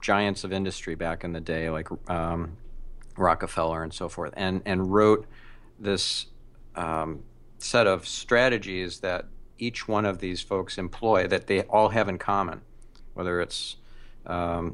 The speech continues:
it's Ford or Rockefeller or Carnegie or whoever, and apply those habits in your life. And, and things like being part of masterminds is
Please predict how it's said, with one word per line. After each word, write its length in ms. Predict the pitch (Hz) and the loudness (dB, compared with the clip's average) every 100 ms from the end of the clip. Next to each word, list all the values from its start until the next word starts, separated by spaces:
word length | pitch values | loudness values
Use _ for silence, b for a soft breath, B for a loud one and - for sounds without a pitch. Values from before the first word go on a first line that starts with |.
| - | -8
it's 160 | - - | -8 -6
Ford 560 | - 107 107 107 104 | 2 8 8 8 8
or 160 | 90 85 | 4 2
Rockefeller 540 | 95 95 - 101 101 | 2 2 0 2 4
or 40 | 95 | 4
Carnegie 480 | - 98 95 92 | 2 2 2 -2
or 80 | 85 | -2
whoever, 500 | 82 90 87 85 78 - B B B B - | 0 0 0 0 -4 -8 B B B B -4
and 680 | 90 87 87 85 85 80 - | -2 0 -2 -2 -2 -2 -4
apply 340 | - 113 113 | 0 4 6
those 220 | 110 101 | 6 4
habits 440 | 98 98 92 - 95 | 4 2 2 -2 -2
in 80 | |
your 140 | 90 87 | 0 0
life. 520 | 87 90 87 - - | 2 4 2 -4 -12
And, 300 | - 87 85 - | -8 -6 -6 -6
and 340 | 85 85 82 82 - - | -6 -4 -6 -8 -12 -2
things 240 | 104 95 | 0 2
like 240 | 95 87 - - - - - - | 2 0 -2 -16 -18 -18 -16 -4
being 200 | 101 92 | -2 2
part 240 | 104 95 | 4 4
of 100 | 90 | 2
masterminds 1000 | 90 92 90 101 85 85 85 82 - - | 2 2 2 0 0 -2 -4 -6 -8 -8
is 280 | 85 85 | -10 -10